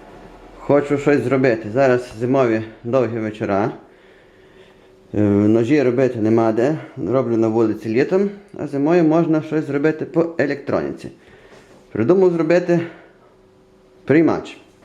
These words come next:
Короткохвильовий А М і С С Б. Можна буде послухати і щось на коротких хвилях, і радіолюбителів. По ідеї, знайшов саму просту таку схемку, провірену на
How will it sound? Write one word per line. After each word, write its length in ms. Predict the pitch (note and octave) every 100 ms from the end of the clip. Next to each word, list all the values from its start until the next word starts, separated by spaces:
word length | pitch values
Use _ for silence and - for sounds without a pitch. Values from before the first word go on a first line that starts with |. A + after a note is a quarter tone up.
| - - _ _ -
Короткохвильовий 1000 | C3 D3 C#3+ B2+ - A2+ A#2+ E3+ G3 - - - - _ _ _ -
А 120 | A2+
М 240 | C#3 E3 E3
і 60 | D3
С 360 | - B2 B2
С 180 | C3 A2
Б. 200 | F2 D2 - - _ _ _ - _ _ _ - - - -
Можна 260 | B2+ B2+ B2+
буде 200 | B2 A#2
послухати 760 | A#2+ A#2+ B2 A#2+ A2 G#2+ - -
і 200 | A2 G#2 - - -
щось 280 | A2+ A2
на 120 | G#2+ G2+
коротких 400 | D#3+ F#3+ F#3 E3+
хвилях, 320 | F3+ F3 F3 F3 -
і 460 | D3+ D#3+ D#3+ D#3+ D#3+ - - - - _ -
радіолюбителів. 1000 | B2 C3+ C#3 C3+ B2 G2 - D#2 D#2
По 100 | -
ідеї, 280 | A2+ D3+ F3
знайшов 360 | D#3+ D3+ E3 D3
саму 240 | D#3 C#3
просту 320 | B2 C3 C#3
таку 260 | C#3 B2+ A#2
схемку, 500 | - F3+ F#3+ F#3+ F#3 F#3 - - _ _
провірену 640 | D3 D3+ F#3+ F3+ F3 E3+ E3 - - _ _ - - - - - - - _ -
на 400 | C3+ C#3 C#3